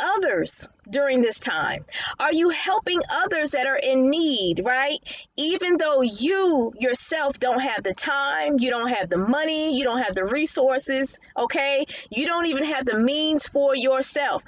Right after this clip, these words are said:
Are you doing those things in this time?" Hallelujah. The Bible tells us, guys, in Second Corinthians, um, I believe it's chapter nine, verses six through eight,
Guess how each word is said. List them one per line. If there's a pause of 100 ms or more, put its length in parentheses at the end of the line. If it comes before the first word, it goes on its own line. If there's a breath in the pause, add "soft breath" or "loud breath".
(320 loud breath)
Are
you (380 loud breath)
doing
those
things
in
this
time?"
Hallelujah. (840 loud breath)
The
Bible
tells
us,
guys,
in
Second
Corinthians,
um,
I
believe
it's
chapter
nine,
verses
six
through
eight,